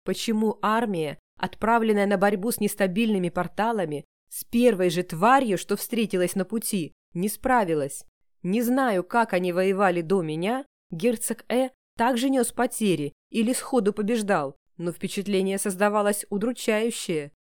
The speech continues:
Какие уж тут хроники с описанием подвигов, только жесть, только ужас. Представляю, как твари терроризируют население, если армия, увешанная оружием и снабжённая кучей магов,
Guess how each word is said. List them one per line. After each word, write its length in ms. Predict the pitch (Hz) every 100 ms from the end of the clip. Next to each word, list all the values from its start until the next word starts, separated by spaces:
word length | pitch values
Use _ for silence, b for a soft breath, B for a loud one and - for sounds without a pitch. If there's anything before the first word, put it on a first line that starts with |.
| _ _ _
Какие 400 | 254 247 311 277
уж 200 | 190 190
тут 160 | - 214
хроники 560 | - 262 220 175 165 165
с 100 | 185
описанием 560 | 214 - 214 180 202
подвигов, 600 | 202 220 151 151 143 135 _ _ _ -
только 340 | 196 - 262
жесть, 500 | 208 226 226 - - _ _ _
только 400 | - 202 202 220 -
ужас. 560 | 247 233 151 135 - - _ _ _ _ _
Представляю, 760 | 185 202 - 233 214 196 170
как 240 | 165 196 -
твари 420 | 185 190 233 202
терроризируют 720 | 185 180 185 170 214 202 208
население, 760 | 202 - 233 220 175 147 139 139 _ _
если 400 | 170 180 185 175 -
армия, 460 | 190 220 180 151
увешанная 680 | - 170 196 - 180 180 175
оружием 680 | 165 165 180 196 165 147 139 _ _
и 60 | 180
снабжённая 720 | - 185 165 180 196 180 175
кучей 400 | 180 185 - 165
магов, 460 | 165 214 190 147